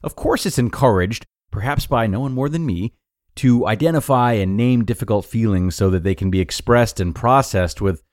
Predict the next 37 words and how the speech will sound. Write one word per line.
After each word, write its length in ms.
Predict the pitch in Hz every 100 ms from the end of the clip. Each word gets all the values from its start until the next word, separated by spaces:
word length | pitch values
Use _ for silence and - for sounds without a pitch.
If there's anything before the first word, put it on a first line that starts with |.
| _ -
the 60 | 101
support 400 | - 117 110 98
of 80 |
someone 260 | - 98 87
who 80 | 82
cares. 480 | 160 156 - - _ _ _ _ _ _ _ -
But 240 | 147 - _ _ _ -
if 160 | 123 131
you 60 |
do 180 | 131 196
find 440 | - 165 185 170
that 120 | 123 -
over 280 | 131 120
an 80 | 120
extended 520 | 113 - 139 135 120 -
period 320 | 127 131 110
of 120 | -
time 460 | - 101 127 143 147
of 120 | 87
doing 300 | 101 120 147
this, 280 | 180 - - _ _ -
that 80 | 110
your 140 | 107
distress 480 | 98 - 117 123 -
has 140 | 90
managed 380 | 104 104 101 -
to 140 | -
increase, 600 | 107 135 - 147 196 - - _ _ _ _ _ -
consider 420 | 135 - 226 370
what 180 | 202 151
a 80 |
healthy 380 | 110 147 151 131
middle 300 | 104 107 101
ground 380 | 90 90 90 87
may 120 | 78
look 240 | 69 78 58
like. 280 | 52 -